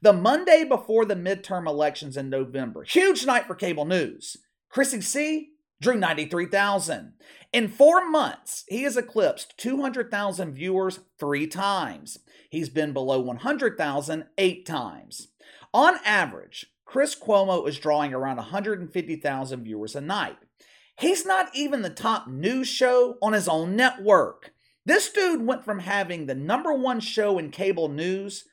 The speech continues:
to barely making the top five hundred on cable. Chris Cuomo, he is the four hundred and seventy-seventh most popular show on T V.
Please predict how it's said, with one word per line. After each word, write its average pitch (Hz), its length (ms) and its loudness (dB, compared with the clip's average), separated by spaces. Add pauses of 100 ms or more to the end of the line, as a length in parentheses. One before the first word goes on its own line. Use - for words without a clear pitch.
(260)
to 202 140 0
barely 240 480 2
making 202 420 -4
the 160 100 -2
top - 540 -10
five 226 540 0 (160)
hundred 202 760 -2
on 175 220 -4
cable. 185 640 -2 (560)
Chris 269 300 2
Cuomo, 262 720 0 (480)
he 269 180 -6
is 277 160 0
the 160 140 -8
four 269 340 2
hundred 233 460 -4
and 156 120 -8
seventy-seventh 185 1000 -6
most 139 400 -4
popular 151 540 -6
show 127 320 -8
on 120 260 -10
T 131 260 -10
V. 98 440 -10